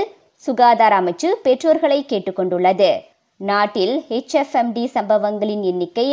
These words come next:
அதிகரித்து வருவதை சுட்டிக்காட்டி கைரி அவ்வாறு வலியுறுத்தினார். ஹெச் எஃப் எம் டியின் முன்கூட்டிய அறிகுறிகள் குறித்து பெற்றோர்கள்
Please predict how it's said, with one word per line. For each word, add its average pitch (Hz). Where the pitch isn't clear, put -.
அதிகரித்து 240
வருவதை 190
சுட்டிக்காட்டி 175
கைரி 320
அவ்வாறு 254
வலியுறுத்தினார். 180
ஹெச் 240
எஃப் 269
எம் 220
டியின் 214
முன்கூட்டிய 233
அறிகுறிகள் 202
குறித்து 170
பெற்றோர்கள் 269